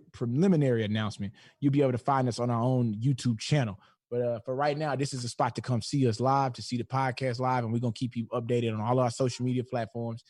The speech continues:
If you haven't followed us already, man, follow us, bruh. We, we talk back. You got, we, man, we are, we damn near read every comment. I know I do. The good, the bad. And, bruh, like, I'ma just say this, B. Lewis, you done held it down and got us down all the way through, bruh, and we proud of you, my nigga.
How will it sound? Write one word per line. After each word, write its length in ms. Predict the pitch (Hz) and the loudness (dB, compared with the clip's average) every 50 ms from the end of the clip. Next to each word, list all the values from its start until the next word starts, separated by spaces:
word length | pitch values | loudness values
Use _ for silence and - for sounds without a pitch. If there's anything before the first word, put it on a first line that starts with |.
| - - - _ | -20 -20 -20 _
If 100 | 117 117 | -10 -6
you 80 | 120 139 | -4 -2
haven't 320 | 180 214 196 170 151 - | -2 0 0 0 0 2
followed 300 | - 202 202 196 196 185 | 4 4 4 4 4 4
us 140 | 190 185 - | 2 2 2
already, 360 | 202 202 196 202 208 208 196 | 2 2 4 4 4 2 2
man, 220 | 190 214 214 208 185 | 2 2 2 0 0
follow 480 | - - 180 180 208 214 196 165 156 | -2 -2 2 2 4 4 4 4 2
us, 80 | 147 131 | 2 2
bruh. 260 | 127 147 151 160 165 - - - _ _ | 2 4 4 4 2 0 -6 -20 _ _
We, 160 | - 165 190 - _ - | -2 -2 -2 -2 _ 0
we 100 | 180 214 | 0 0
talk 340 | - - 247 226 208 175 156 | 2 2 2 2 2 2 0
back. 240 | 175 202 233 - - - _ - - _ _ | 0 2 0 0 -4 -10 _ -20 -20 _ _
You 80 | 147 147 | -2 0
got, 220 | 185 185 180 - | 2 2 2 2
we, 200 | 143 175 196 180 - - | 2 2 2 0 2 2
man, 220 | 147 175 180 185 | 2 4 4 4
we 120 | 185 196 185 | 4 2 4
are, 240 | 143 156 175 170 - 139 | 2 2 2 2 2 4
we 140 | 160 190 214 | 4 4 6
damn 260 | 175 190 190 185 180 | 6 4 4 6 6
near 100 | 180 175 | 6 6
read 280 | 165 170 170 165 151 - | 6 4 4 2 2 2
every 260 | 151 165 165 151 156 | 2 2 4 4 0
comment. 460 | 147 - 165 165 156 135 131 123 117 _ - | 2 2 2 2 4 2 2 0 0 _ 0
I 80 | 151 | 2
know 180 | 160 156 147 143 | 4 4 6 6
I 140 | 147 147 143 | 4 4 2
do. 280 | 131 123 120 117 110 _ _ _ _ _ _ _ _ - | 2 2 2 0 0 _ _ _ _ _ _ _ _ -4
The 100 | 117 117 | -2 0
good, 400 | 104 139 170 180 180 175 175 147 | 2 4 6 6 6 6 6 4
the 100 | 139 123 | 2 2
bad. 480 | 117 151 160 165 165 165 160 160 160 - _ _ _ _ _ _ | 4 2 4 4 4 4 4 2 0 -2 _ _ _ _ _ _
And, 120 | 127 127 131 | 0 0 4
bruh, 240 | 139 147 151 151 147 | 4 4 6 6 6
like, 260 | 139 131 131 127 117 - _ - | 4 4 2 2 -2 -4 _ -2
I'ma 180 | 139 170 175 | 0 0 2
just 180 | 165 156 151 - | 2 0 0 2
say 140 | - 160 165 | 2 4 4
this, 140 | 165 151 | 4 4
B. 160 | 143 147 151 147 | 4 2 2 4
Lewis, 260 | 151 151 151 143 135 | 4 4 4 4 4
you 80 | 160 | 4
done 140 | 156 151 139 | 2 4 4
held 240 | 139 143 151 151 147 | 4 4 6 4 4
it 80 | 139 135 | 4 4
down 260 | 151 156 151 147 139 | 4 2 4 2 2
and 80 | 135 | 2
got 180 | 131 143 139 139 | 2 2 4 4
us 120 | 135 123 | 2 2
down 300 | 123 139 143 139 135 135 | 2 2 2 2 2 2
all 120 | 131 131 131 | 2 2 2
the 80 | 135 | 4
way 160 | 135 135 135 127 | 4 4 2 2
through, 240 | - - 143 135 | 2 0 -2 -2
bruh, 200 | 123 120 123 120 | 0 2 2 2
and 100 | 117 117 | 2 2
we 80 | 123 127 | 0 0
proud 320 | 123 - 135 131 123 120 | 0 2 2 2 4 2
of 80 | 113 107 | 2 0
you, 100 | 107 107 | 0 -2
my 140 | 107 107 107 | -2 -2 -2
nigga. 320 | 107 107 104 104 104 113 | -2 -2 -2 -4 -4 -8